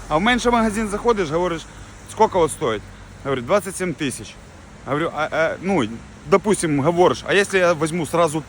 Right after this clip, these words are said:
п'ять, скільки скидка буде?" Вони там тобі роблять скидку. Ще говориш, "Блін, я волонтер туди-сюди, це взагалі буде збиратися, це для фронту, це то, те,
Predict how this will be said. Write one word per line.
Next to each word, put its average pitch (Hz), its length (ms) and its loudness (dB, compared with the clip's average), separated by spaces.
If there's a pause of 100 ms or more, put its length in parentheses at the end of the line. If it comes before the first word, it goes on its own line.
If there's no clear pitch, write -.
п'ять, 143 220 4 (500)
скільки 196 300 2 (420)
скидка 160 400 -4
буде?" 110 280 -4 (420)
Вони 160 180 2
там 185 140 -6
тобі 185 180 -4 (100)
роблять 190 240 4
скидку. 175 360 -6 (560)
Ще 185 200 4
говориш, 202 420 2
"Блін, 156 220 -2
я 165 100 4
волонтер 190 480 2
туди-сюди, 175 540 -2
це 170 80 -4
взагалі 165 320 -6
буде 165 160 -4
збиратися, 175 600 0
це 160 80 -8 (180)
для 170 140 2
фронту, 185 440 2
це 175 140 -4
то, 196 200 -2
те, 180 140 -2